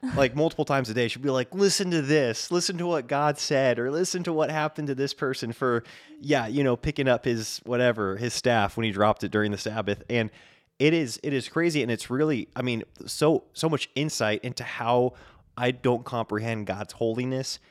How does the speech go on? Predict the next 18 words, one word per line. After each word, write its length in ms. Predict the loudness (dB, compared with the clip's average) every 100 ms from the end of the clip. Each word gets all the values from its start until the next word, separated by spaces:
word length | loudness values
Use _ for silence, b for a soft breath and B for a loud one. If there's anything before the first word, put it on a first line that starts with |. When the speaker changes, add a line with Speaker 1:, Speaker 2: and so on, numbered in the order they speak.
| -12
Speaker 2:
and 80 | -6
Speaker 1:
Mm-hmm. 80 | -4
Speaker 2:
his 180 | -4
standards 640 | -4 -4 -4 -2 0 -2 -4
and 140 | -6
his 220 | -6 -6
goodness. 600 | -8 -4 -2 -2 -4 -6 -14 B B _
I, 120 | -8 -2
like, 140 | -2
I 100 | 4
don't 140 | 4 4
even 420 | 0 -2 -2 0
know 220 | 4 4
what 200 | 4 2
it 120 | 0
means 280 | -4 -8 -8
to 100 | -10
be 180 | -8 -10